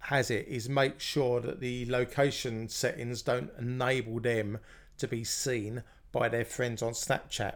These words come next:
What you would need to do is on the main front end of Snapchat, so when you first turn it on, you're looking at yourself in a camera, if I'm honest.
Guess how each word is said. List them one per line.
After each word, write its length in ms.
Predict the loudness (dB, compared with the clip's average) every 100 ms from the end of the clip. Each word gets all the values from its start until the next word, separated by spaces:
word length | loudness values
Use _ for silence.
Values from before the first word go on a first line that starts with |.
| -2
What 220 | -2 0
you 120 | -2
would 200 | -2 -2
need 360 | -2 0 -2 -6
to 100 | -10
do 480 | 2 6 6 4 2
is 160 | 2
on 220 | 4 4 2
the 80 |
main 800 | 0 0 2 4 4 2 0 -2 -4 -10 -20 -20 -20 -20 -20 -20 -20
front 360 | -8 2 4 2 2
end 380 | 2 2 -2 -6
of 120 | -8 -4
Snapchat, 600 | -2 -2 -2 0 0 -2 -12
so 260 | -4 0 2
when 200 | 2 2
you 180 | 0 2
first 340 | 6 4 6
turn 160 | 4 4
it 80 | 4
on, 260 | 2 2
you're 160 | 0 0
looking 340 | -2 0 2
at 180 | 2 0 -4
yourself 420 | 2 4 4 2
in 80 | -4
a 60 |
camera, 400 | 0 0 2 0
if 140 | -2 -2
I'm 120 | 0
honest. 440 | 2 2 0 -8